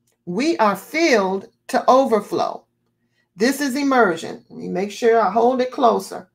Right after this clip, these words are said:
or maybe a little bit back so you can see. This is being filled to overflow. This is us in him. When we are in him,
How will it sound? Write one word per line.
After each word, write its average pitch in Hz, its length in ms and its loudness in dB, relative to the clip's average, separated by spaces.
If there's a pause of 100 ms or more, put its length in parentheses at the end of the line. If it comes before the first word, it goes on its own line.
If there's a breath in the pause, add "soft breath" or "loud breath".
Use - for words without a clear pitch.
(420)
or 156 80 -14
maybe 190 300 0
a 190 60 2
little 226 260 4
bit 240 200 2
back 233 300 4
so 170 140 -4
you 185 180 -2
can 190 220 -4
see. - 400 -8 (800)
This 254 200 0
is 330 140 -4
being 247 340 -2
filled 277 440 2
to - 200 0
overflow. 202 760 2 (420)
This 247 260 -2
is 208 220 2 (140)
us 180 400 4 (100)
in 180 140 0
him. 185 320 -2 (1700 soft breath)
When 208 400 4
we 370 400 8
are 233 340 6
in 349 280 2
him, 240 640 -2